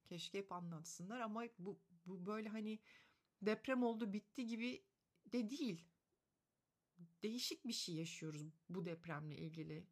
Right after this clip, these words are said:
Halbuki ülkemiz deprem ülkesi ama bu, bu çok değişik şeyler hissettirdi bize gerçekten. Ve tabii ki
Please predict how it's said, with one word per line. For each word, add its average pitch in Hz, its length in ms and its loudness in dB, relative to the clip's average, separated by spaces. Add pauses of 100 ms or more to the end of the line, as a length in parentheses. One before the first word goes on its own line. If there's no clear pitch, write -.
(280)
Halbuki 202 520 -2
ülkemiz 214 460 -4 (460)
deprem 226 500 0
ülkesi 175 420 -4
ama 240 320 -2 (920)
bu, 226 240 -6
bu 247 80 -2
çok - 280 -4
değişik - 600 -6 (100)
şeyler 220 500 0
hissettirdi 165 680 -8
bize 165 180 -2
gerçekten. 160 680 -6 (1900)
Ve 262 160 2
tabii 262 300 2
ki - 280 -6